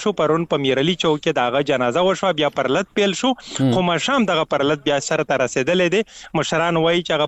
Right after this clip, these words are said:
Speaker 1: پرلت یې ختم کو. د میرانشاه کې د فوز چې کم جنرال دی، میجر جنرال، هغه سره یې جرګه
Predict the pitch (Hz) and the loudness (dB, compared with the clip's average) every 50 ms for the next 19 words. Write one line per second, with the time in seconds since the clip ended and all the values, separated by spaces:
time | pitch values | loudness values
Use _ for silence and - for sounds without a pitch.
0 | - 156 135 139 143 160 156 - 165 131 - 190 202 - 233 208 208 - - 220 | 0 0 0 0 0 -2 -2 -2 -4 -2 -2 -4 -4 -2 -2 -2 -2 0 0 0
1 | 226 214 185 151 139 139 131 131 131 127 - - 185 196 185 - 202 190 190 - | 0 0 0 0 0 0 0 0 0 0 0 -2 -2 -2 -2 0 0 0 0 0
2 | 156 131 - - 190 190 190 175 - 170 143 - 160 151 147 135 139 123 123 127 | -2 -2 0 0 0 2 0 0 -2 -4 -4 -2 -2 -2 0 0 0 0 0 0
3 | 135 151 165 180 180 175 180 202 202 - - - - - - - - 156 160 185 | 0 2 2 2 0 2 0 0 -2 -4 -8 -18 -18 -18 -10 -4 0 0 2 2
4 | 190 170 - 175 175 170 165 - - - - - - - 147 - - 151 131 127 | 0 0 0 0 0 0 -2 -4 -8 -18 -16 -10 -4 -4 -2 0 0 0 2 2
5 | 135 143 165 175 180 185 165 143 135 180 226 - 180 156 151 143 135 139 131 127 | 2 2 2 2 0 0 0 0 0 -2 -2 -2 0 0 0 0 0 0 0 0
6 | 117 151 160 | 0 0 0